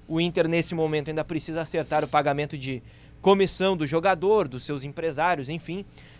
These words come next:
mas é algo que nesse momento não é visto como um entrave. Tanto é que o presidente Alessandro Barcelos, eh, disse no jogo contra o Cuiabá, antes da partida, que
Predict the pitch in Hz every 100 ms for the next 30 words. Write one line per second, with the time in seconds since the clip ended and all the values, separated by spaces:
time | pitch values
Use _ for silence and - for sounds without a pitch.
0 | - 170 190 196 175 185 190 196 185 185
1 | 196 165 165 185 185 170 156 165 - 180
2 | 180 185 196 180 185 190 175 127 - -
3 | - - - 190 202 190 170 220 196 190
4 | 147 175 202 185 160 170 170 170 165 -
5 | 160 175 143 - - - - 139 165 220
6 | - 143 - - - - 151 143 165 160
7 | - 160 160 151 147 156 139 147 165 151
8 | - 156 165 160 - 165 190 - 202